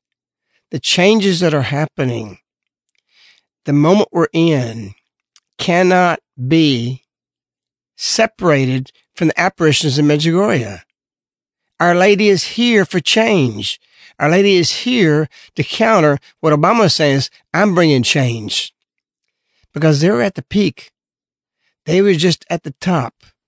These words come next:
They thought they had made it in community organizing and putting people all throughout the bureaucracy of the government to stymie anything in resistance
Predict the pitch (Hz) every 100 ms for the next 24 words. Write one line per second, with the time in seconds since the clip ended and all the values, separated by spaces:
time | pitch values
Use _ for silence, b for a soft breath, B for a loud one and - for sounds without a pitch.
0 | _ _ _ _ _ _ _ - 156 175
1 | 185 175 175 170 160 180 165 135 131 -
2 | 185 180 165 - - - 156 156 151 135
3 | 127 - 117 120 - b b b _ 143
4 | - 190 156 190 - - 226 247 226 214
5 | 190 156 170 160 160 160 - 160 139 135
6 | 156 147 139 127 110 - - _ _ _
7 | b b b - 170 - 180 165 - 180
8 | 220 240 180 - 160 156 156 139 143 131
9 | 147 226 - - 120 110 -